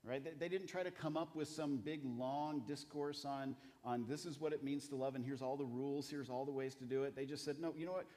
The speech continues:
We're gonna look to Jesus and see what did he do, and that is what will help us determine from generation to generation what it means to love." A-, and so Paul says in Romans five eight, right? He says, "This is what love is.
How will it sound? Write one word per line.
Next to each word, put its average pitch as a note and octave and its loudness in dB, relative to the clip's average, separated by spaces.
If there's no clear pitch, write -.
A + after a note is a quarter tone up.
We're E3+ 4
gonna G#3+ 0
look C#3 0
to E3+ -4
Jesus B2 -4
and B2+ 0
see C#3+ 0
what D3 2
did F3+ 0
he F#3+ -6
do, B2 0
and A#2+ -2
that D#3+ 0
is D#3+ -4
what C#3 0
will A#2+ 0
help C3 -6
us G2 -8
determine B2+ -2
from B2 -2
generation C#3 0
to B2 -4
generation A2+ -6
what G#2+ -6
it G#2 -6
means G2+ -8
to C3 -8
love." - -4
A-, C3 0
and C3 0
so C#3 4
Paul B2+ 4
says C3 -2
in C3 0
Romans A#2+ 0
five B2+ 0
eight, G#2+ -8
right? A2+ -6
He A2+ -6
says, A2+ -6
"This D#3+ -4
is E3 -4
what D#3 2
love C3+ 4
is. G#2 -4